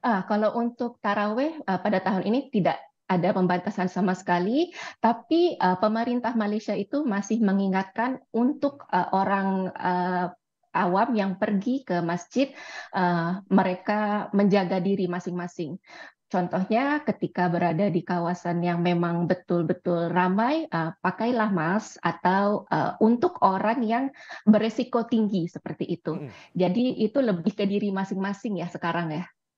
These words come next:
Speaker 2: Oke, berarti memang, eh, dari diri sendiri memang harus tetap menjaga kesehatan.
Speaker 1: Iya, betul,
Speaker 2: Oke.
Speaker 1: ya.
Speaker 2: Oke,
Speaker 1: Ya.
Speaker 2: oke. Nah, kalau dari kedutaan sendiri, Mbak Martika, apakah ada acara open house mungkin buka bersama atau bagaimana?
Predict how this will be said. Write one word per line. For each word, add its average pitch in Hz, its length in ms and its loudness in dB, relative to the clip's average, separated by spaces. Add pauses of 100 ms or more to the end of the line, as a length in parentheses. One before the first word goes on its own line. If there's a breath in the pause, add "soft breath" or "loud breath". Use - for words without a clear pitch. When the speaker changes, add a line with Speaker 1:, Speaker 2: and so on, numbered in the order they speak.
Speaker 2:
Oke, 127 240 -4
berarti 113 400 -2
memang, 127 320 -4
eh, 117 240 -2
dari 110 160 -2
diri 107 240 -6
sendiri 110 320 -8
memang 110 160 -8
harus 107 240 -12
tetap 104 160 -8
menjaga 104 400 -8
kesehatan. 107 320 6
Speaker 1:
Iya, 180 320 6
betul, 180 560 2
Speaker 2:
Oke. - 80 -2
Speaker 1:
ya. 175 240 0 (880 loud breath)
Speaker 2:
Oke, 92 160 -8
Speaker 1:
Ya. 104 80 0
Speaker 2:
oke. 95 240 -6
Nah, 120 160 -4
kalau 147 240 2
dari 147 400 2
kedutaan 135 480 -2
sendiri, 135 400 -4
Mbak 110 160 -6
Martika, 104 400 -4
apakah 143 400 0
ada 147 480 0
acara 143 400 -2
open 135 160 -4
house 147 240 -4
mungkin 139 240 -6
buka 131 160 -4
bersama 131 560 -4
atau 135 160 -10
bagaimana? 127 400 -8